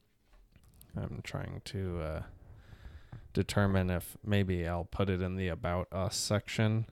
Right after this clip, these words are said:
and have this picture as the thumbnail and have that play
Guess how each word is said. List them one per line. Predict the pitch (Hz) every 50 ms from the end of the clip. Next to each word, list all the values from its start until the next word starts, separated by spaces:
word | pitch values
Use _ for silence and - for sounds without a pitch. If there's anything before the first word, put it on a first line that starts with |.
| -
and | - - 104 101 104
have | 104 87 87 - - - 69
this | 85 98 101 98 -
picture | - - 104 - - - 110 104
as | 104 104 - -
the | 110 104
thumbnail | - - 107 104 104 104 104 104 104 107 107 110 - -
and | - - 104 101 92
have | 98 80 82 82 82 80
that | 87 90 87 - - _ _ _ _ _ - - -
play | - - 95 85 76 69 76 -